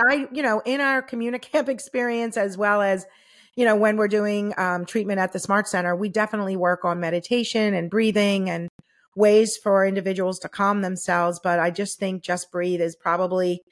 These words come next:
something that a lot of our parents need to think about and really focus on, because that anxiety for our parents is, is strong for so many avenues of this. And I will say that I've never met,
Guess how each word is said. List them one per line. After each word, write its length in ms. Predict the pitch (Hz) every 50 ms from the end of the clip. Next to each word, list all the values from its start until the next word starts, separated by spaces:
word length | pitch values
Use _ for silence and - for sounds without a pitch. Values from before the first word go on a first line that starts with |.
| _ _ _ _ _ _ _ _ _ _ _ _ _ _ _ _ _ _ _ _
something 460 | - - - 247 269 - 269 220 226
that 140 | 220 214 220
a 60 | 214
lot 200 | 214 214 233 240
of 80 | 247
our 140 | 240 226 214
parents 500 | 214 - 254 233 214 214 214 214 214 -
need 220 | 220 214 214 208 208
to 60 | 202
think 260 | - 220 208 220 247
about 400 | 208 208 190 180 175 180 170 -
and 160 | 156 165 175 175
really 260 | 180 180 185 190 190
focus 440 | 185 - 175 190 - 208 190 - -
on, 280 | 160 160 151 143 147
because 640 | 160 180 - - - 175 170 165 165 160 - - _ _ -
that 180 | 185 175 175 175
anxiety 640 | 175 170 175 170 170 175 170 180 185 180 175 170
for 160 | 170 - 175 170
our 160 | 156 147 156
parents 600 | _ - 185 185 214 226 196 165 170 165 - -
is, 220 | 165 165 156 - -
is 160 | 180 165 -
strong 480 | - - 185 180 175 170 156 151 165 - -
for 160 | - 170 170
so 220 | 170 - 180 175
many 240 | 175 165 151 143 147
avenues 500 | 147 151 156 165 165 165 160 160 156 156
of 160 | 165 156 160
this. 260 | 160 160 165 165 -
And 140 | - 160 165 - - _ _ _ _ _ _ - -
I 120 | 190 208 208
will 200 | 214 240 254 254
say 220 | 262 262 247 233
that 140 | 220 220 202
I've 160 | 196 190 190
never 280 | 196 202 208 208 233 233
met, 380 | 220 208 196 185 170 147 -